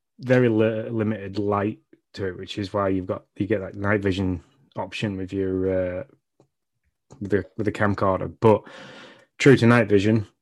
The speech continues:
you don't get much length in the scope of that. So the only time, the only way I do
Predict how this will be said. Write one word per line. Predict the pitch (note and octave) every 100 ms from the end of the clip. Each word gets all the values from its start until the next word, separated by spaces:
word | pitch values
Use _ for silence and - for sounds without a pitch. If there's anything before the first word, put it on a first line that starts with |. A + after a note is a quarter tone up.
| -
you |
don't | G#2+ G#2
get | G#2
much | G#2 G#2+ -
length | G#2 G#2+ G#2+ F#2+ G#2+
in | G2
the |
scope | F#2+ A#2+ A2+ G#2+
of | G2
that. | F#2 - -
So | A2 G#2 F#2+ F#2 - _ _ _ _ -
the | A#2 A2
only | A2
time, | G#2 A#2+ A#2
the | A#2
only | A#2
way | A2 G#2
I |
do | G2+ A2+